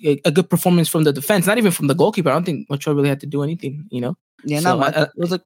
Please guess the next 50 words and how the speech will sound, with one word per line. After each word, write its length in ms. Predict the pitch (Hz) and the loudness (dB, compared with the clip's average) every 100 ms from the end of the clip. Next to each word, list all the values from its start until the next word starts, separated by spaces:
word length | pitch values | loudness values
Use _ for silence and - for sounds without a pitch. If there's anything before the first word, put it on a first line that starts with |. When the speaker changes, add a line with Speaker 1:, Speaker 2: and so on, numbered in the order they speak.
| - | -4
Speaker 1:
just 220 | 156 214 | -2 2
pretty 140 | 185 156 | 4 4
much 180 | 147 - | 2 0
just 160 | 160 156 | -2 2
run 200 | 156 151 | 2 2
up 120 | 147 | 0
to 120 | - | 0
the 60 | 147 | 2
middle 240 | 147 147 | 2 2
of 60 | 135 | 0
the 60 | |
field 260 | 139 165 170 | -2 -2 0
whenever 240 | 135 135 | 0 2
we 80 | 135 | 0
scored 260 | 135 147 165 | 0 -2 -2
that 120 | 120 | -4
second 300 | - 120 123 | -4 -6 -2
goal. 240 | 151 151 - - | -2 -2 -6 -10
Speaker 2:
Yeah, 140 | - - | 0 2
Speaker 1:
Where 80 | 160 | 4
was 80 | 156 | 4
he 60 | |
Speaker 2:
yeah, 60 | 160 | 4
Speaker 1:
going? 320 | 160 147 - - | 4 2 -2 0
Speaker 2:
yeah, 120 | 165 | 2
Speaker 1:
I 20 | |
Speaker 2:
what 60 | 147 | 4
was 100 | - | 4
Speaker 1:
don't 40 | |
Speaker 2:
he 40 | 160 | 4
doing 100 | 185 | 4
Speaker 1:
know. 40 | |
Speaker 2:
with 100 | 143 | 4
that? 200 | 123 127 | 0 -2
I 20 | 147 | -2
don't 120 | 131 | -2
know. 220 | 127 120 _ - | -4 -6 _ -8
Speaker 1:
I 200 | 185 185 | -2 0
don't 120 | 180 | 2
know. 100 | 170 | 2
I 120 | 175 156 | 4 2
just 120 | 135 | 0
Speaker 2:
<laughs> 0 | |
Speaker 1:
think 120 | 160 160 | -2 -2
he 40 | |
was 120 | 151 | -2
gonna 120 | 156 | 0
go 120 | 139 - | -2 -2
celebrate. 480 | 151 170 147 143 | -2 -2 -2 -4
So, 240 | - 131 | -6 -8